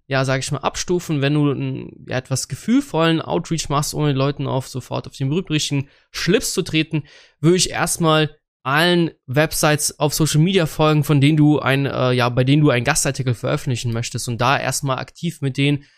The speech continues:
auf Social Media zu kommunizieren. Also wenn die irgendwas posten, da positiv natürlich Kommentare dalassen, äh, regelmäßig was liken.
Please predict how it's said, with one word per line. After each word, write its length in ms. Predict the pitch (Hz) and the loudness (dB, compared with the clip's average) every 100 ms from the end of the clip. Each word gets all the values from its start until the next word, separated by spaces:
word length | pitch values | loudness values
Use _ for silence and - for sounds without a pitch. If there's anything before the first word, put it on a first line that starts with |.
| _ _ | _ _
auf 140 | - | -2
Social 280 | 220 220 226 | -2 0 -2
Media 200 | 262 254 | 0 0
zu 140 | 220 | -2
kommunizieren. 680 | 220 208 202 - 240 202 110 - _ | -4 -2 -2 -2 -2 0 -2 -8 _
Also 220 | - 123 135 | -6 -2 2
wenn 80 | |
die 80 | 156 | 2
irgendwas 380 | 170 180 170 - | 2 2 0 0
posten, 640 | - 175 196 - 175 170 - | 0 2 2 0 0 0 0
da 240 | 135 139 | 2 2
positiv 640 | 135 - 165 156 - 147 | 0 0 0 0 -2 -2
natürlich 320 | 143 - 147 - | -2 -2 -4 -2
Kommentare 720 | 147 135 147 156 165 156 - | -4 -2 0 -2 0 -2 -2
dalassen, 760 | 135 151 143 139 - 143 139 | -2 0 0 -2 -4 -4 -2
äh, 40 | 120 | -2
regelmäßig 720 | 131 131 156 156 151 - 135 | -2 0 0 2 0 0 -2
was 180 | 147 - | -2 0
liken. 380 | 123 147 156 | 0 0 0